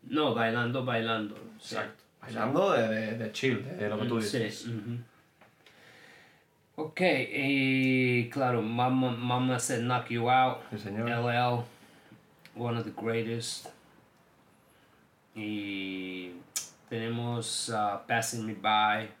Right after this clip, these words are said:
Speaker 1: The Far Side, que es también
Speaker 2: Bof. Next level, tío.
Speaker 1: m-, mejor tema del Far Side,
Speaker 2: Eh,
Speaker 1: yo
Speaker 2: sí.
Speaker 1: creo.
Speaker 2: Sí, sí, sí, sí. Y sobre todo es un tema, tío, que te lo pones y, y, o sea, sí, yo siempre lo pienso.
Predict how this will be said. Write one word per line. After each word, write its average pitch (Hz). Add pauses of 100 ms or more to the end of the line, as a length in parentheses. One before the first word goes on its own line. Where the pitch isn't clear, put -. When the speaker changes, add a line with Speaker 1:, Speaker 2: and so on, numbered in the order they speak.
(100)
Speaker 1:
The -
Far 107
Side, 104 (580)
que 95
es 92
también 95
Speaker 2:
Bof. 110 (1040)
Next 120
level, 101
tío. 104
Speaker 1:
m-, 107
mejor 107
tema 104
del 95
Far 98
Side, 95 (520)
Speaker 2:
Eh, 127
Speaker 1:
yo -
Speaker 2:
sí. 120
Speaker 1:
creo. 101 (500)
Speaker 2:
Sí, 107 (480)
sí, 95 (180)
sí, 95
sí. -
Y 117
sobre 113
todo 120
es 117
un 120
tema, 117
tío, 120
que 117
te 107
lo 104
pones 113
y, 104
y, 107
o 113
sea, 120
sí, - (220)
yo 127
siempre 160
lo 117
pienso. 113